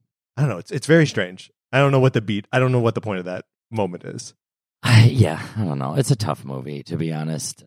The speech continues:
Speaker 2: Um, but yeah, I'm, I'm cool with it. Uh, i-, if my S O is <laughs> cool with it,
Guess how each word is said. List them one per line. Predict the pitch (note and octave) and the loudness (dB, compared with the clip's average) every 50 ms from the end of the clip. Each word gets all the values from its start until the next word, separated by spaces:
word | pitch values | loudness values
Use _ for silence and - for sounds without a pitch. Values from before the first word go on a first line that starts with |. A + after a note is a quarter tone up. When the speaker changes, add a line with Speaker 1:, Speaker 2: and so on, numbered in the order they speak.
| _ | _
Speaker 2:
Um, | - G2+ G2 F#2+ F#2 F#2 F#2 F2+ F2 F2 F2 E2 D2+ C#2 - - _ _ _ _ _ _ _ _ _ _ _ _ _ _ _ _ | -4 -2 0 0 0 0 0 0 0 0 -2 -2 -4 -6 -10 -14 _ _ _ _ _ _ _ _ _ _ _ _ _ _ _ _
but | - C#3+ D3+ D3 | -2 0 2 4
yeah, | D3+ D3+ C#3 B2 G2 F#2 - - | 6 6 6 6 2 0 -2 2
I'm, | A2+ B2 C3 B2+ A#2 A2 G2 - - _ - | 4 4 6 4 4 0 -2 -6 -10 _ -4
I'm | G#2+ B2 B2 B2 | -2 -2 -2 -2
cool | G#2+ - - B2+ B2 A#2+ A#2+ | -4 0 4 4 6 6 6
with | B2 A#2+ G#2+ | 6 6 6
it. | C3 B2+ B2+ A2 - _ _ | 4 4 2 0 -2 _ _
Uh, | - G#2+ A2+ G#2+ G#2 G#2 G#2+ G#2 G#2 G2+ G2+ G2+ G2 G2 F#2+ F#2 F#2 F#2 F#2 G#2+ - _ _ _ _ _ - | 0 4 4 6 6 6 6 6 6 6 6 6 6 6 4 2 0 -2 -8 -14 -18 _ _ _ _ _ 2
i-, | A2 A#2+ B2 A2+ B2 | 4 6 8 8 6
if | A#2+ G#2 | 6 6
my | G2 G#2+ A2+ G#2+ G#2+ A2 | 6 4 6 6 6 4
S | G#2+ - - | 4 6 6
O | A2+ A#2 | 6 6
is | A2+ G2+ | 6 4
<laughs> | - - - - | 2 2 2 4
cool | - - D3 D#3+ B2 | 4 4 4 4 4
with | A2 - - | 4 4 4
it, | G#2+ G#2 G#2 G2 | 4 4 4 2